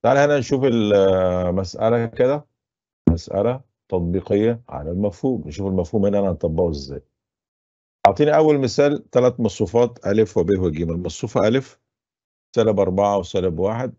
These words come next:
وسالب تلاتة وسالب سبعة. المصفوفة ب اتنين وسالب سبعة، تمانية وسالب واحد. المصفوفة ج سبعة وأربعة.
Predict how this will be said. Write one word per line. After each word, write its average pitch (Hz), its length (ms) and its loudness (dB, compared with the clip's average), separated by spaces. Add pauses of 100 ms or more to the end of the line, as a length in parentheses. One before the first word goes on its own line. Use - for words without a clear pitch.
وسالب 95 840 -4
تلاتة 90 380 -4
وسالب 87 320 -2
سبعة. 113 340 -2
المصفوفة 95 560 -2
ب 85 100 -2
اتنين 98 540 -4
وسالب 92 360 -2
سبعة، 113 340 -2
تمانية 92 400 -2
وسالب 85 360 -4
واحد. 113 420 -4 (680)
المصفوفة 95 500 -2
ج 101 400 0 (100)
سبعة 98 580 0
وأربعة. 71 520 -12